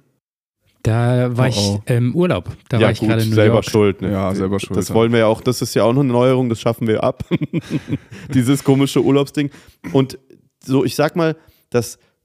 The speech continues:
Speaker 3: Dazustoßen von René in das Ads Lab Team war ja auch so ein bisschen Wendepunkt für uns, wo wir gesagt haben, „Verdammt nochmal, wir machen jetzt, äh, mehr in Richtung das, was der junge Mann kann.“ Aber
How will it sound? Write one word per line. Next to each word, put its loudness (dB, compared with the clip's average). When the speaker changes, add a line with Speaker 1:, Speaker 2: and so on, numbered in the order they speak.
Speaker 3:
Dazustoßen -2
von -2
René 0
in -2
das -2
Ads -2
Lab -4
Team -6
war 2
ja 0
auch 0
so -8
ein -6
bisschen -4
Wendepunkt -2
für -4
uns, -4
wo -6
wir -2
gesagt -4
haben, -4
„Verdammt -2
nochmal, -2
wir -2
machen -4
jetzt, -4
äh, 0
mehr 0
in 0
Richtung -2
das, -2
was -4
der 0
junge -2
Mann -2
kann.“ -6
Aber 0